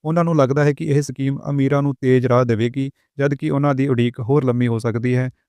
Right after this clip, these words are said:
ਪਰ ਜਿਨ੍ਹਾਂ ਕੋਲ ਪੰਜ ਮਿਲੀਅਨ ਹਨ, ਉਹ ਇਸ ਦਾ ਫਾਇਦਾ ਲੈ ਸਕਦੇ ਹਨ। ਸੋ ਦੋਸਤੋ, ਤੁਹਾਨੂੰ ਟਰੰਪ ਦੁਆਰਾ ਚਲਾਈ ਗਈ ਹੈ ਗੋਲਡ ਕਾਰਡ ਸਕੀਮ ਕਿੱਦਾਂ ਦੀ ਲੱਗੀ?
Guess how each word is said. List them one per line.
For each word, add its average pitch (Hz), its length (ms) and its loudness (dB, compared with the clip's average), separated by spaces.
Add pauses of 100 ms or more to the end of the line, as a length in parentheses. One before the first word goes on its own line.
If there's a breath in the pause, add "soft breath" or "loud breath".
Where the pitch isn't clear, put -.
ਪਰ 143 120 -2
ਜਿਨ੍ਹਾਂ 147 240 2
ਕੋਲ 147 180 0
ਪੰਜ 135 240 -2
ਮਿਲੀਅਨ 135 360 2
ਹਨ, 143 220 0 (200)
ਉਹ 151 200 2
ਇਸ 147 120 -2
ਦਾ 139 140 2
ਫਾਇਦਾ 120 280 0
ਲੈ 113 180 2
ਸਕਦੇ 104 320 -4
ਹਨ। 95 200 -6 (640)
ਸੋ 156 120 0
ਦੋਸਤੋ, 143 360 4
ਤੁਹਾਨੂੰ 139 500 2
ਟਰੰਪ 127 260 0
ਦੁਆਰਾ 127 240 2
ਚਲਾਈ 120 280 0
ਗਈ 117 200 0
ਹੈ 120 120 0
ਗੋਲਡ 131 320 0
ਕਾਰਡ 135 220 0
ਸਕੀਮ 131 260 -6
ਕਿੱਦਾਂ 120 260 -2
ਦੀ 127 80 0
ਲੱਗੀ? 123 300 0